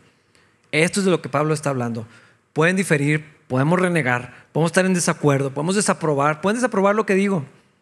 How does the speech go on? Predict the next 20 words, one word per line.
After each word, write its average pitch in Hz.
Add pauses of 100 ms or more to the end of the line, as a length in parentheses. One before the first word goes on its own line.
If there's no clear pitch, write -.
(720)
Pero -
si -
son 185
de 220
Cristo, 214 (1040)
esta 139
es - (200)
la 113
verdad. 123 (720)
Si -
ustedes 175
están 180
en 160
Cristo, 170
es 127
lo 147
que 160
está 160
diciendo 160
Pablo, 156